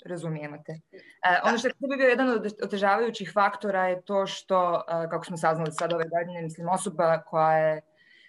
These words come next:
Speaker 1: e, počinilac tvog silovanja je jako moćna, voljena osoba, um, u, u, jel, regionalnim domovima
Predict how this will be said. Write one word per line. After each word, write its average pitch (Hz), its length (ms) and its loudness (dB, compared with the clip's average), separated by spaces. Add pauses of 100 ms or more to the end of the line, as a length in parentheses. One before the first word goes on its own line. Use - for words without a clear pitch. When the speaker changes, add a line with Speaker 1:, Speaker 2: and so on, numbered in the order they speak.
(160)
Speaker 1:
e, 180 240 4
počinilac 226 500 4 (760)
tvog 170 360 4
silovanja 226 840 0
je 185 340 4
jako 202 260 2
moćna, 196 500 0
voljena 170 460 2
osoba, 156 600 0 (480)
um, 156 300 -14 (160)
u, 180 80 -6
u, 170 300 -4 (280)
jel, 160 260 0 (220)
regionalnim 175 680 2
domovima 180 680 2